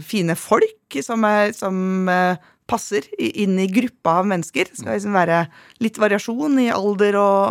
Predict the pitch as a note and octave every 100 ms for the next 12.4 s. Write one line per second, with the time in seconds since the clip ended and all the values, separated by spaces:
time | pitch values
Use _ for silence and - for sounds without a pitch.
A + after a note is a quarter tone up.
0 | F#3 F#3 F#3+ F3 C4 A4+ _ - _ -
1 | - - _ - A3 A3 G#3+ A3 A3 A3
2 | B3+ A#3 - G#3 G3+ G3+ G3 - G3+ G3
3 | E3+ E3 E3+ F#3 D#3+ - F3 F#3 D#3 F3+
4 | F3+ A#3 D#4+ - F#3 G#3 F#3+ E3+ D#3+ G3+
5 | G#3 F3+ F3+ E3+ F#3 F3 E3 D#3+ D#3 _
6 | _ _ _ _ _ _ _ _ _ -
7 | - G3 E3 G#3 C4+ - - F#3+ G3+ F#3
8 | F3 F3+ D#3+ D#3+ G#3+ C4+ F#4 _ _ _
9 | _ - F#3 G#3 F#3+ F#3+ F3+ E3 F3 F3+
10 | E3+ D#3 D#3 - - - - D3 D#3 D3+
11 | C3+ D#3 D#3+ D#3+ E3 E3 E3 B3+ G#3+ G3+
12 | E3+ E3 E3